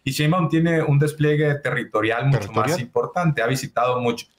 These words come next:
Speaker 1: muchos más, eh, capitales, muchas más zonas semiurbanas, eh, incluso ciertas zonas rurales.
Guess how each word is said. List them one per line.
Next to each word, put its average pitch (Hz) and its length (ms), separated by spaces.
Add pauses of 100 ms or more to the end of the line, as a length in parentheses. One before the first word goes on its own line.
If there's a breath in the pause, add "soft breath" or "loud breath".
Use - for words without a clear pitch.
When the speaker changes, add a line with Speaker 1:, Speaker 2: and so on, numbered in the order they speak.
(140)
Speaker 1:
muchos 123 320
más, 123 380
eh, 120 180
capitales, 135 840
muchas 120 260
más 120 240
zonas 127 300
semiurbanas, 123 840
eh, 110 280
incluso 160 360
ciertas 156 360
zonas 143 200
rurales. 127 540